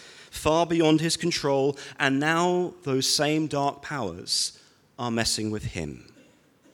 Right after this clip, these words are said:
How-, however he got this way, he now reeks of death and decay. He's a complete outcast. He's isolated and he is hopeless.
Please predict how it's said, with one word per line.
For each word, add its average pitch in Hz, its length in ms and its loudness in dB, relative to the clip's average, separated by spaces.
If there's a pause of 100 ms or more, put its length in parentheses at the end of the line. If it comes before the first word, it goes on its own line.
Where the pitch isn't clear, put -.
(280)
How-, 101 400 -4
however 110 400 0
he 95 60 0
got 127 240 0
this 95 220 -2
way, 101 240 0
he 131 160 -4
now 143 240 2
reeks 123 580 -2 (100)
of 123 200 -6
death - 680 -6 (800)
and 107 200 0
decay. 104 540 -4
He's 135 200 2
a 135 40 0
complete 147 840 0
outcast. 143 640 0 (200)
He's 123 260 -2
isolated 160 880 0 (560)
and 131 420 -4 (140)
he - 180 -4
is 113 120 -2
hopeless. - 720 -8